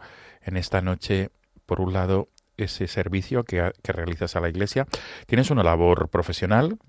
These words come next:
en el ámbito de los, de asesoramiento de los colegios de hijas de la caridad, pero, eh, en el servicio a la Iglesia, digamos, ese servicio, un servicio, eh, permíteme la expresión, un poco especial, estás, eh,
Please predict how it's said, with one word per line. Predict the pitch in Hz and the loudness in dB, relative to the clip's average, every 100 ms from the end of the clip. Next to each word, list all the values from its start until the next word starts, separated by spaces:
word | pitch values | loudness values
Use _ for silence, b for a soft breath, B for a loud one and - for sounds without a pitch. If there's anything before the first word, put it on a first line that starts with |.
| _ | _
en | 80 | -8
el | |
ámbito | 85 87 85 87 | -4 -4 -2 0
de | 82 82 | 0 -2
los, | 80 80 - - | -2 -4 -4 -10
de | 95 82 | -6 -4
asesoramiento | 78 - 87 90 87 92 90 92 | -4 -6 -6 -2 -2 -2 0 2
de | 87 | 2
los | 85 - | 0 -4
colegios | 87 85 - 85 | -4 -4 -4 -4
de | 90 | -4
hijas | 82 82 85 | -6 -6 -6
de | |
la | 80 | -6
caridad, | 80 95 101 113 - _ B B B B B B - _ | -2 0 2 0 0 _ B B B B B B -20 _
pero, | 107 101 - - | 6 6 4 0
eh, | 139 131 - | -4 -4 -4
en | 120 113 107 | -4 -2 -2
el | 101 | -2
servicio | 92 107 101 135 - 131 | -2 -2 0 -2 0 0
a | |
la | 110 | 0
Iglesia, | 98 147 - 127 | 2 -2 -2 -2
digamos, | 110 95 98 101 | 0 0 0 -2
ese | 104 104 | -4 -6
servicio, | - 92 92 113 - 101 90 - | -4 -4 -2 -4 -2 0 0 -2
un | 107 | -6
servicio, | - 90 95 - 95 - B B B B B | -2 0 0 0 0 -2 B B B B B
eh, | - - | -20 -6
permíteme | - 95 92 90 | -4 -4 0 2
la | 87 | 0
expresión, | - - 87 - 95 85 90 | 0 -4 -4 -2 -2 -2 -4
un | - | -6
poco | 95 - | -4 -2
especial, | - - - 107 101 98 - B B B _ - | -4 -6 -4 0 2 2 -4 B B B _ -4
estás, | 104 - - 98 104 - - _ | -4 -2 0 2 2 -2 -12 _
eh, | 104 | -6